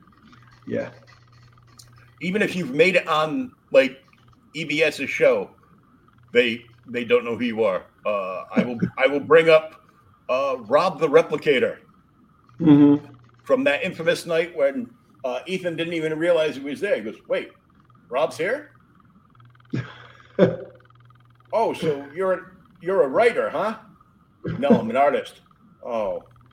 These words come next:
Speaker 2: okay. Anyhow, nice to see you." <laughs>
Speaker 1: He's like, "Doggone it." <laughs> My moment is gone.
Speaker 2: Dojo rocks. Great show, guys. John, if you wanna come on my show, uh, I'll hit you up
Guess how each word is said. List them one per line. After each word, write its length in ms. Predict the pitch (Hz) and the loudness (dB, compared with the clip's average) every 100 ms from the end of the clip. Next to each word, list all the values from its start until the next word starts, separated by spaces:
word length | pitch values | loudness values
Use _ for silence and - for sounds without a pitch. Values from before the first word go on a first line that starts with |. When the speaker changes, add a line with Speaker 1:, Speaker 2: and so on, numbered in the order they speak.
| _ _ 214 | _ _ -6
Speaker 2:
okay. 340 | 208 135 - - - - | -2 -2 -2 -6 -20 -8
Anyhow, 340 | 233 220 160 | -4 -2 0
nice 220 | 147 - - | 0 -4 -6
to 100 | 190 | -12
see 200 | 208 143 | -6 -6
you." 100 | 139 - - - - - | -6 -12 -16 -14 -14 -16
<laughs> 560 | - - - - - - | -20 -14 -12 -12 -12 -2
Speaker 1:
He's 160 | 180 | 2
like, 160 | 160 135 | 2 2
"Doggone 560 | 147 139 120 110 101 - _ 202 | 0 -2 -2 -6 -6 -16 _ 6
it." 1040 | 202 196 - 277 - - 269 - - - | 6 4 8 8 10 10 12 10 4 -4
<laughs> 40 | - - - - - - - 170 170 - - - _ - | -12 -20 -20 -20 -20 -6 -2 0 -2 -10 -20 -20 _ 0
My 140 | 165 156 | 2 6
moment 440 | 160 156 147 131 | 6 6 4 0
is 140 | 135 | -2
gone. 520 | - 143 127 - - - _ _ _ _ _ _ _ - | 0 0 0 -2 -8 -12 _ _ _ _ _ _ _ 4
Speaker 2:
Dojo 340 | 202 165 160 139 | 4 6 2 2
rocks. 360 | 131 131 - | 0 -2 -6
Great 200 | 165 165 | -8 -6
show, 180 | 180 165 | 0 0
guys. 260 | 160 156 - 196 | 2 0 -4 -8
John, 200 | 196 185 | -6 -6
if 100 | - | -8
you 80 | 185 | -8
wanna 160 | 180 - | -8 -6
come 100 | - | -6
on 180 | - - | -6 -6
my 180 | - - - | -6 -6 0
show, 200 | 175 262 _ _ _ _ 131 | 0 0 _ _ _ _ -6
uh, 320 | 131 127 127 | -4 -4 -6
I'll 200 | 123 127 | -4 -4
hit 240 | 131 147 135 | -4 -10 -6
you 100 | 160 | -6
up 160 | 165 | -6